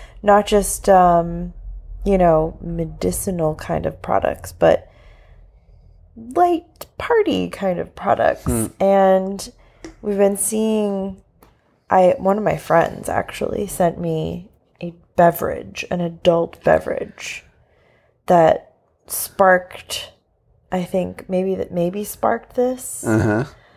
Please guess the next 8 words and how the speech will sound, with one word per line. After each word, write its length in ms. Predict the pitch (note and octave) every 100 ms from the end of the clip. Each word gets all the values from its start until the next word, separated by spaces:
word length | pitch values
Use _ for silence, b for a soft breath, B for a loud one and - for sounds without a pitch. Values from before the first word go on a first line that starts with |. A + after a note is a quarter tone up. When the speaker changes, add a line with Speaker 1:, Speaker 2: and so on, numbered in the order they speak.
| -
Speaker 2:
Yeah, 340 | C4 F3+ F3+
Speaker 1:
Um, 100 | F3
Speaker 2:
kinda. 160 | E3+ E3+
Speaker 1:
and 100 | F#3
it, 340 | F3+ E3+ _ -
it 240 | F#3 -
had, 600 | E3+ F#3 F3 E3 D#3+ E3 _ _ _ _ _ _ _ _ -
um, 720 | F3 E3+ D#3+ D#3 D#3+ E3 E3